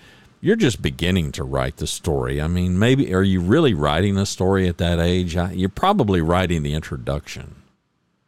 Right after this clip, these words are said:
But these are formative years, so these are important to the story.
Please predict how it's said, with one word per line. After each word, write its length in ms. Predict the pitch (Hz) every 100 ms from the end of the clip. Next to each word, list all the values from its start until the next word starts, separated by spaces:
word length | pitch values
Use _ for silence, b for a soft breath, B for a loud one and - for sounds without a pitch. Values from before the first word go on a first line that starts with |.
| _ _ _ _ -
But 180 | 104 123
these 220 | 233 220
are 80 | 208
formative 640 | - 185 185 151 123 127
years, 400 | 180 98 58 -
so 120 | 101
these 240 | 104 120
are 100 | 127
important 460 | 131 123 196 180 98
to 80 | 110
the 100 | 82
story. 560 | 78 185 208 65 58